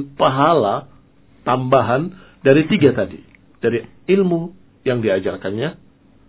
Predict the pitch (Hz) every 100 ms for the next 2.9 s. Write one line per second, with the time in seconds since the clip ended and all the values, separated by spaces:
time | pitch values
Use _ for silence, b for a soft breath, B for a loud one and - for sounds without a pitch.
0 | _ _ _ - 110 139 151 147 143 143
1 | - b b - - 117 131 151 143 -
2 | - - - 147 131 117 120 104